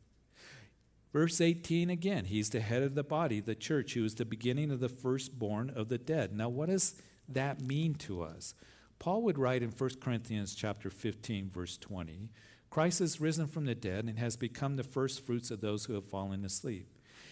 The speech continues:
And what Paul is referring to in First Corinthians fifteen and also here in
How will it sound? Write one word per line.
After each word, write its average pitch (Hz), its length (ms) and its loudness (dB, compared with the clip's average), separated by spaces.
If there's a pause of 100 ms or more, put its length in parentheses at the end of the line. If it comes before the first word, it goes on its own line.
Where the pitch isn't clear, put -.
(100)
And 135 120 2
what 147 180 4
Paul 185 260 2
is 165 160 0
referring 170 540 0
to 123 180 2
in 110 80 2
First 113 280 -2
Corinthians 101 520 -4
fifteen 110 540 -2
and 98 140 -2
also 107 260 -4
here 98 280 0
in 85 240 -4